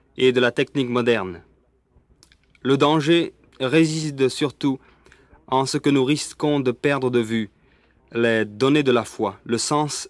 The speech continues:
des vraies valeurs. Nos yeux sont remplis des lumières du monde, nos narines sont remplies des senteurs et de la poussière de ce monde, nos oreilles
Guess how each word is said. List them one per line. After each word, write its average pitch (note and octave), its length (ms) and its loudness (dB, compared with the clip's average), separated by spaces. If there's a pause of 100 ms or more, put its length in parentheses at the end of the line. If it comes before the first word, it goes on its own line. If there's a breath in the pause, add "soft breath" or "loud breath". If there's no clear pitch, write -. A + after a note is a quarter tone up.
(120)
des A#2+ 160 -2
vraies A#2 240 -4
valeurs. G2 460 -4 (920)
Nos C3+ 160 2
yeux D3+ 300 0
sont A#2+ 260 -2
remplis C3 480 -2
des B2 140 -2
lumières A#2+ 380 0
du A2+ 120 -6
monde, C3+ 400 -2 (760 soft breath)
nos A2+ 180 -2
narines C#3+ 560 0
sont A#2 320 -4
remplies B2+ 420 0
des A#2 140 0
senteurs D3 500 0
et C3+ 40 -2
de B2 80 0
la A2+ 100 0
poussière C3+ 400 -4
de B2+ 80 -4
ce B2 140 -4
monde, B2 400 -2 (560 soft breath)
nos B2 220 0
oreilles C#3+ 500 2